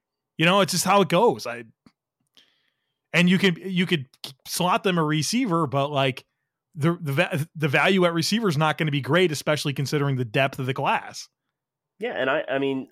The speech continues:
Speaker 2: I had receiver, the best receiver that was left was arguably either Jalen Reagor or K J Hamler.
Speaker 1: Pointless picks for the Bills.
Speaker 2: Like, Shenault was already off the board. He
Speaker 1: Yeah.
Speaker 2: went to Oakland at seventeen.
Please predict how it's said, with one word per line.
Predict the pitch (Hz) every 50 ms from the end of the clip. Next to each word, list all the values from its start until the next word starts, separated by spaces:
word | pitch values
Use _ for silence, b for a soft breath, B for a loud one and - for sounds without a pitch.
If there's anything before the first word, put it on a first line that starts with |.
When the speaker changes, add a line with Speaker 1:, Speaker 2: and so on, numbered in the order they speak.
| -
Speaker 2:
I | 120 135
had | 143 139 139 131 127 127 120 117 110 - _ _ _ _
receiver, | - 131 123 - - 175 180 165 165 160 147 127 - _ _
the | 135
best | 113 143 147 151 151 -
receiver | 151 - - 147 131 127 123
that | 120 113
was | 101 107 95
left | 113 139 139 127 - -
was | 120 113 107 104 - - - _
arguably | 123 131 135 123 123 113 117 113
either | 110 104 120 113 110 104
Jalen | 98 117 120 127 131 123
Reagor | 117 117 117 120 117 120 120 110 -
or | - 110 110 110 107 104 104 101 98 - _ _ _ _ _ _ _ _ _
K | - 113
J | 110 101
Hamler. | 95 107 98 73 - - - _ _ _ _ _ _ _ _ _ _ -
Speaker 1:
Pointless | - 175 196 208 196 180 160 -
picks | - 165 156 -
for | - - 139
the | 117
Bills. | 107 107 90 90 - - _ _ _ _ _ _ _ 117
Speaker 2:
Like, | 110 107
Shenault | - - 117 120 135 120
was | 123 123 110
already | 120 117 117 117 113
off | 110 110 -
the | - 104
board. | - 101 104 107
He | 135
Speaker 1:
Yeah. | 135
Speaker 2:
went | 110 104 -
to | -
Oakland | 92 104 95 - 98 101 101
at | 98 -
seventeen. | - - 101 98 98 95 - - 92 87 87 87